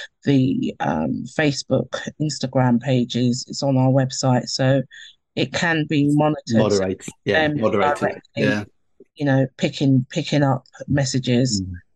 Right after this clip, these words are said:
Speaker 1: which, happy to say, at this point we haven't had, but as we expand and as we
Speaker 2: Mm.
Speaker 1: get, you know, onto television and we're in three D, you know, <laughs> animations and on screens, it, it will, it will change. So going forward,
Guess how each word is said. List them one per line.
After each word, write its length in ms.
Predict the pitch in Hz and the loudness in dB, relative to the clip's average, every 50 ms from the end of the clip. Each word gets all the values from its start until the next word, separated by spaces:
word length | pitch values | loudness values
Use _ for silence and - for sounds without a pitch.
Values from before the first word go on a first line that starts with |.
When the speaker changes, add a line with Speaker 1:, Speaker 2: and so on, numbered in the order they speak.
| _ _ _ 160 156 | _ _ _ -8 -4
Speaker 1:
which, 520 | 156 160 - - - - - - - - - - - - _ _ _ _ _ _ _ _ | -2 -2 -2 -4 -8 -6 -2 -2 -2 -2 -2 -6 -10 -16 _ _ _ _ _ _ _ _
happy 260 | - 240 233 226 208 | -2 -2 0 0 0
to 60 | 196 - | -2 -2
say, 440 | - - - 202 175 151 135 123 | -4 -4 0 2 2 4 4 2
at 120 | - - - | 2 0 0
this 180 | 175 170 175 | -2 -2 -2
point 280 | - - 180 147 139 - | -2 0 2 2 2 4
we 120 | - 139 | 2 2
haven't 300 | 151 160 156 147 139 131 | 2 0 0 0 -2 -2
had, 280 | 143 147 151 143 135 135 _ | -2 0 0 0 -2 -2 _
but 200 | - 147 - - _ - - - - _ _ - | 0 0 0 0 _ -14 -20 -20 -20 _ _ -2
as 220 | 185 175 170 - | -2 -2 -2 -2
we 100 | 175 180 | 0 0
expand 840 | 175 - - - - - - 180 170 165 151 135 127 120 117 214 - - | 0 0 -2 -6 -10 -6 -4 -2 0 0 0 0 0 0 -2 -4 -6 -2
and 160 | 131 143 143 | 0 2 2
as 160 | 143 135 120 | 4 4 4
we 140 | 113 101 - | 4 4 4
Speaker 2:
Mm. 40 | - | 2
Speaker 1:
get, 140 | 147 135 - _ _ _ _ | -2 -6 -6 _ _ _ _
you 180 | _ - 135 135 | _ -2 -2 -2
know, 60 | - - | 0 0
onto 220 | 135 143 135 - - | 0 -2 -2 -4 -6
television 720 | - 160 147 147 131 135 147 143 131 - 139 135 131 127 131 | -4 -2 0 0 0 0 -2 -4 -2 0 0 2 2 4 2
and 140 | 127 123 135 | 2 2 2
we're 200 | 135 127 127 131 - - - - - - - _ _ - | 2 2 2 0 -2 -8 -12 -10 -12 -12 -14 _ _ -4
in 400 | - 156 151 147 147 143 127 123 - - - - | -2 0 2 2 2 2 0 -2 -6 -14 -8 -4
three 220 | 170 156 151 143 | 0 0 2 2
D, 500 | 127 151 151 147 143 139 139 139 - - - | 2 2 2 2 2 2 2 0 -4 -4 -2
you 120 | - 147 | 0 2
know, 260 | 139 139 135 135 139 - | 2 4 4 2 2 2
<laughs> 40 | - | 2
animations 840 | 143 147 165 156 175 165 160 165 - - - 156 143 135 131 127 135 | 2 2 2 4 4 4 2 2 0 0 0 2 2 4 2 2 0
and 180 | 139 143 131 110 | -2 -2 0 2
on 160 | 135 135 135 | 2 2 2
screens, 640 | 135 - - - 165 160 147 139 139 135 127 - - | 0 -4 -4 -2 0 2 4 4 4 2 0 0 -2
it, 160 | 160 - - | -4 -2 0
it 180 | - 180 175 - | 0 0 0 0
will, 320 | 170 180 175 170 160 - - | 2 2 2 2 2 0 0
it 160 | - 160 - 170 | -2 -2 0 0
will 220 | 165 160 151 - | -2 -2 -2 -4
change. 460 | - - 165 160 156 143 131 131 127 - | -6 -4 -2 0 2 2 2 2 0 0
So 140 | 143 139 | 0 0
going 340 | 135 135 160 156 156 147 143 | 0 2 2 2 2 2 0
forward, 500 | 139 - 165 156 143 170 - - - - | 0 -2 -2 0 0 0 -2 -2 -4 -6